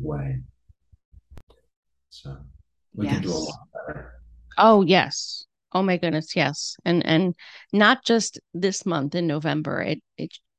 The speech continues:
Speaker 2: every month, every day, we can do so much better. Um, so I'm gonna s-, I'm actually going to start the interview now. So, uh,
Speaker 1: Okay.
Speaker 2: because I know that, um,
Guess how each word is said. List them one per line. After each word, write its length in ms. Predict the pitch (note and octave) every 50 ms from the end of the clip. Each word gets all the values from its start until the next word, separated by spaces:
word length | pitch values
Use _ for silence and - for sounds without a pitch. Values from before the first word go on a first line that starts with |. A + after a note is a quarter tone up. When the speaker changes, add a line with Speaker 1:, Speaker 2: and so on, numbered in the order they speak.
| _ _ _ -
Speaker 2:
every 300 | F3+ F3 E3 F#3+ F#3+ F3
month, 300 | D#3+ D#3 - - - - - -
every 320 | D#3+ E3+ E3 D#3+ D#3+ E3
day, 340 | D#3+ D#3+ D#3 D3+ D3 D#3 E3
we 140 | - - D#3
can 220 | - - E3 D#3
do 260 | D3+ D#3+ D3 C#3+ D3+ - _ _ _ _ _ _ _
so 260 | - - - F3+ F3
much 300 | F#3+ F#3+ C#3 - - -
better. 340 | - C#3+ C3 - C3+ C#3+ C#3+ - - - - - - - - - _ -
Um, 340 | F3+ G3+ F3+ D#3+ D3+ C#3+ - - _ _ _ -
so 200 | - - G#3 F#3
I'm 200 | G#2+ F#3 A3+ C4
gonna 280 | A#3 A#3 A#3 A3 G3 E3
s-, 200 | F3 - - - - _ _ -
I'm 160 | F#3 G3+ G3
actually 340 | F#3+ G3+ - - - B3+ C4
going 240 | A3+ A#3+ A3 G3 E3
to 60 | F3
start 400 | - - - - A3+ A#3 G#3+ - -
the 120 | G#3+ G#3
interview 360 | G#3 G3+ G3+ F#3 G3 G3 G3
now. 280 | F3+ F3+ F3+ F3+ G3+ C#4
So, 280 | C#4 - A3 G3 G#3+ - - - - - - - - - -
uh, 200 | A3 A#3 G#3 G3 G3
Speaker 1:
Okay. 100 | G3 G3
Speaker 2:
because 380 | A3 B3+ - - A#3+ A#3 G#3 G#3
I 100 | G#3 A3
know 380 | A3 G#3 G3 A3+ G#3 G#3 G#3
that, 220 | F#3 F#3 F3 E3 -
um, 300 | - F#3 F3 E3+ E3+ F3